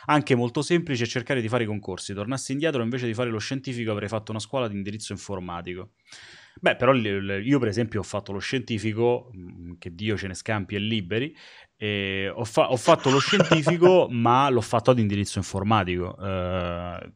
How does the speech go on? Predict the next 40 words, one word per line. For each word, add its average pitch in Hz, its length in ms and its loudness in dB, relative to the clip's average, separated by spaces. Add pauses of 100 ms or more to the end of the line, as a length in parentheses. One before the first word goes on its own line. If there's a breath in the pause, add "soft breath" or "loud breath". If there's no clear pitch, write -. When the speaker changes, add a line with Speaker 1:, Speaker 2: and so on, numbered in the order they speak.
Speaker 1:
tu 120 100 -2
immagino 104 420 2
che 95 80 -2
forse - 320 -4
intendessi 98 480 -4
proprio 104 220 2
una 101 80 2
roba 101 260 2
stile 104 300 -2
professionale. 98 600 -4
Non 120 100 -8
so - 100 -2
se 196 120 -2
ci 107 120 -6
stanno 90 380 -8
degli 92 180 -8
indirizzi 92 540 -10
professionali 92 1040 -10 (340 soft breath)
superiori 98 720 -6
dedicati 90 600 -6
all'informatica, 87 880 -12
onestamente. 90 600 -14 (640 soft breath)
Ehm, 95 680 -6 (500)
Speaker 2:
Ma 107 220 -2 (520)
dici - 200 -8
a 120 40 0
livello 113 240 0
tipo - 180 -6
di 107 100 0
liceo, 110 360 2
Speaker 1:
Eh, 156 60 8
Speaker 2:
istituto 131 260 4
Speaker 1:
sì, - 40 4
una 120 140 4
roba 117 280 6
Speaker 2:
tecnico, 117 160 4
Speaker 1:
del 98 60 2
Speaker 2:
quella - 140 6
roba 107 100 4
lì. 107 40 2